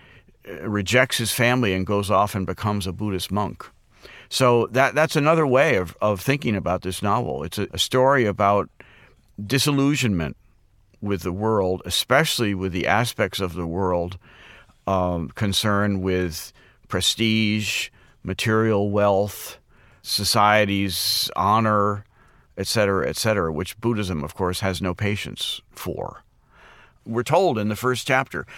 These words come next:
this is gonna be a story about learning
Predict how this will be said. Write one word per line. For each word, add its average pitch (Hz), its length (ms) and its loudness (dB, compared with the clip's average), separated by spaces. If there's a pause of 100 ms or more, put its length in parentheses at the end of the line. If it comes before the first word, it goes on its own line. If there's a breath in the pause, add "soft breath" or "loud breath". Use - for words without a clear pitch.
(220 loud breath)
this 113 180 -4
is 120 100 -6
gonna 98 240 -4
be 95 340 -4 (300 soft breath)
a 98 100 -8
story 113 540 0
about 87 460 -2 (540 soft breath)
learning 113 720 0